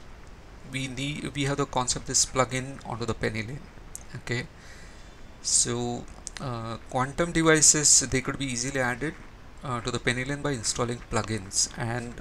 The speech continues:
at present, uh, there are plugins for a couple of them, uh, Qiskit, Cirq, Rigetti, Honeywell, Microsoft, and a few more. Okay, you can visit, uh, their, uh, documentation. Uh, you can get the complete details on it,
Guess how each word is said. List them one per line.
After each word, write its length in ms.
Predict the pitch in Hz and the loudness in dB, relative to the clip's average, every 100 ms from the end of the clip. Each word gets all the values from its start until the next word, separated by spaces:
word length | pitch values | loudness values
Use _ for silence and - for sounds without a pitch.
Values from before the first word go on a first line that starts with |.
| - - | -8 -2
at 180 | 127 - | 0 2
present, 400 | 147 165 143 156 - - | 2 2 0 -6 -10 -6
uh, 560 | 127 123 120 120 120 117 | -2 0 0 0 0 -2
there 160 | 117 117 | -2 0
are 160 | 120 | 0
plugins 500 | - 131 123 123 - - | 0 0 0 0 0 2
for 280 | 117 113 117 - - - - - - - 131 | 2 0 -4 -12 -14 -14 -14 -14 -14 -12 -8
a 280 | 120 110 - | -4 -4 0
couple 260 | 120 - 127 | 0 2 0
of 140 | 117 | 0
them, 260 | 127 185 247 - | -4 -6 -8 -6
uh, 140 | 127 107 | -4 -4
Qiskit, 440 | - 117 - 120 117 | 2 2 4 0 0
Cirq, 480 | - 120 117 117 | 0 0 0 -2
Rigetti, 420 | 127 120 123 120 110 | -4 -4 -2 -4 -4
Honeywell, 560 | 113 113 120 117 117 | -4 0 0 0 -2
Microsoft, 720 | 117 113 117 - 113 113 - | -4 -4 -4 -2 0 0 -2
and 240 | 131 170 - | -4 -6 -6
a 100 | - | -4
few 240 | - 131 110 | -4 -2 -4
more. 220 | 120 123 - - - - - - 147 | -4 -8 -10 -12 -14 -14 -10 -10 -6
Okay, 180 | - | -6
you 140 | 131 - | -6 -2
can 160 | 135 | -2
visit, 280 | 123 123 165 - - | 0 0 -2 -6 -4
uh, 320 | 139 123 123 120 | 0 2 0 0
their, 320 | 120 123 117 120 - - - - | 2 4 2 -2 -12 -14 -14 -6
uh, 320 | 120 113 110 107 | -4 -4 -6 0
documentation. 720 | 117 - 117 120 143 233 269 - - - - - - - | 0 0 -4 -4 -6 -6 -8 -10 -12 -14 -14 -14 -14 -6
Uh, 240 | 123 123 117 | -6 -4 -4
you 100 | 120 | -4
can 160 | - | -4
get 200 | 113 120 | -4 -2
the 80 | - | -2
complete 420 | - - - - - | -2 -6 -6 -6 -6
details 400 | 120 131 120 - | -4 -4 -2 -4
on 160 | 110 | -4
it, 240 | - - | -6 -6